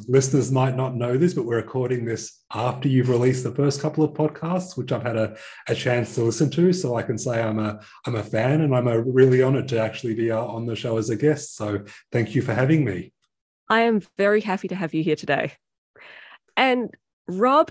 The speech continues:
Speaker 2: is a man of many talents. In addition to being the Chief Operating Officer of AccuShaper, a company that uses advanced modelling algorithms and software to build better surfboards faster,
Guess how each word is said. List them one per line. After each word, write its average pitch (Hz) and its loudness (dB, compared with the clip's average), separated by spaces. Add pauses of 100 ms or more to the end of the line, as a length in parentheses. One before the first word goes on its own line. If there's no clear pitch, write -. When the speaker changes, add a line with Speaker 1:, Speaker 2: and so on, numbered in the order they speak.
Speaker 2:
is 233 -4
a 226 0
man 208 0
of 180 -8
many 190 0
talents. - -4 (420)
In 220 6
addition 262 2
to - -8
being 214 4
the 196 -6
Chief 226 -4
Operating 185 -2
Officer 185 0
of 170 -2 (100)
AccuShaper, 202 -2 (680)
a 202 -6
company 226 0
that 202 -6
uses 190 -4
advanced 180 0
modelling 185 2
algorithms 175 -2
and 170 0
software 170 0
to - -8
build 165 0
better 170 -2
surfboards 170 -2
faster, 180 0